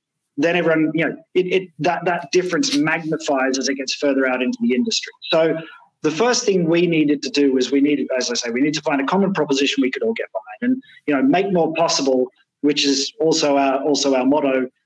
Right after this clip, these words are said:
was the proposition that, that we came up with. And it's this idea that, you know, venture capital exists to make more possible. We invest in companies who make more possible. We're publicly listed, so for our, our, our investors, we make more possible.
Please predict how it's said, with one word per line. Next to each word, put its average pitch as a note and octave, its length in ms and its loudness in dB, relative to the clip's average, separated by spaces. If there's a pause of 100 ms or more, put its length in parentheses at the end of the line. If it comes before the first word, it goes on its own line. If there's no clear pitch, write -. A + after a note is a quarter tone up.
(120)
was D#3+ 340 2
the D3+ 80 0
proposition D3 720 0
that, C3+ 180 -4
that C#3 80 -4
we C3 120 -2
came C#3 240 0
up E3 200 0
with. A#2 140 -4
And C#3 100 0
it's C#3 200 -2
this C#3 140 -2
idea C#3 440 2
that, C3 200 0 (320)
you C#3 60 0
know, B2 160 0 (260)
venture D3+ 260 0
capital C3+ 320 -2
exists C#3 400 0
to C#3 40 0
make B2+ 200 0
more B2 140 -2
possible. C3+ 420 -2
We B2+ 120 2
invest C#3+ 300 0
in C3 80 -2
companies C3 340 0
who C3+ 80 0
make C3+ 220 0
more C3 160 -2
possible. B2 320 -2
We're C3+ 140 0
publicly C#3+ 460 0
listed, D3+ 360 2
so C3+ 300 0
for C3+ 160 0
our, C3+ 180 0 (360)
our, C3+ 300 -2
our C3 200 0
investors, D3+ 420 0
we C#3+ 140 2
make C#3 200 0
more C3+ 180 -2
possible. B2+ 520 -2